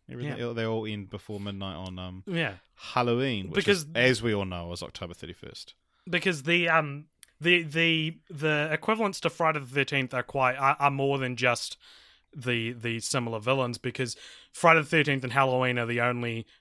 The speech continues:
Speaker 2: eighties horrors, well, that, you know, are the classics that are, like, bound by the date in the title.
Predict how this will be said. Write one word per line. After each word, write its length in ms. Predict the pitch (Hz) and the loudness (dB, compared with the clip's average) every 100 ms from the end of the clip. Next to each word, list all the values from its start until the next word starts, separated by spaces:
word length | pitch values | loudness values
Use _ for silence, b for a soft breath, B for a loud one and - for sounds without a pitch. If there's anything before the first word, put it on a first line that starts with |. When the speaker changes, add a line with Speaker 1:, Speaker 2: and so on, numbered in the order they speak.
| _ | _
Speaker 2:
eighties 320 | 127 120 117 | -2 0 -2
horrors, 460 | - 117 113 107 - | -2 0 -2 -6 -10
well, 120 | 131 | -8
that, 200 | 113 113 135 | -6 -8 -8
you 220 | 139 120 | -6 -4
know, 60 | |
are 160 | 110 107 | -4 -6
the 60 | 110 | -6
classics 420 | - 113 135 123 | -6 -4 -6 -8
that 120 | 123 | -6
are, 80 | 113 | -4
like, 220 | 107 107 | -6 -6
bound 420 | 113 113 117 123 | -2 0 0 -2
by 180 | 117 113 | -2 -2
the 120 | 110 | -2
date 380 | 107 113 113 135 | -6 -4 -4 -6
in 140 | 139 123 | -6 -6
the 80 | |
title. 480 | 113 120 120 156 196 | -4 -4 -4 -4 -8